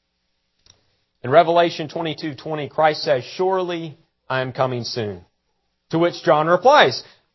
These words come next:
"Amen, come Lord Jesus." Now, how many of you on a regular basis say, "Come quickly, Lord Jesus"?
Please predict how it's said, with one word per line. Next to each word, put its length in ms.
"Amen, 640
come 240
Lord 260
Jesus." 560
Now, 100
how 180
many 240
of 100
you 80
on 120
a 40
regular 440
basis 440
say, 160
"Come 260
quickly, 540
Lord 180
Jesus"? 640